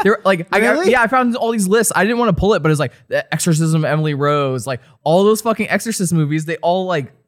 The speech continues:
Speaker 1: fucked up shit happens to people. I, I don't know if it's just, like,
Speaker 2: Well, I know what movie I'm never gonna be
Speaker 1: <laughs>
Speaker 2: making.
Speaker 1: Yeah. I don't know if it's just collectively, like, people just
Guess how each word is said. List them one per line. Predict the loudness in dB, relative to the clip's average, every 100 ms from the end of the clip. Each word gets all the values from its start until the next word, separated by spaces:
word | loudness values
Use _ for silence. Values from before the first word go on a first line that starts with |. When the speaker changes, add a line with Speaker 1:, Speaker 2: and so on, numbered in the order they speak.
| _ -20
Speaker 1:
fucked | -6 -6 0
up | -2
shit | 0 -6 -2
happens | -4 -2 -2 -2
to | -2
people. | -6 -8 -14 -18 _ _ -4
I, | -4 -4 -4
I | -2
don't | 0
know | 0
if | 0
it's | 0
just, | -2 -2
like, | 0 0 -6 _ _
Speaker 2:
Well, | 0 2 4
I | 4
know | 4 4
what | 2 2
movie | 0 0 -4 -4 -4
I'm | -4 -2 0
never | 0 0
gonna | 0 2
be | 2
Speaker 1:
<laughs> | 2
Speaker 2:
making. | 0 2 0 -2 -4
Speaker 1:
Yeah. | -8 -8 -14 -14 _ -16 -2
I | 0
don't |
know | 2
if | 0
it's | -2
just | -6 -6
collectively, | -2 0 -2 -2 -4 0 0
like, | 2 2 0 -8 _
people | -4 -2 -4 -4 -6 _ -10
just | -8 -8 -12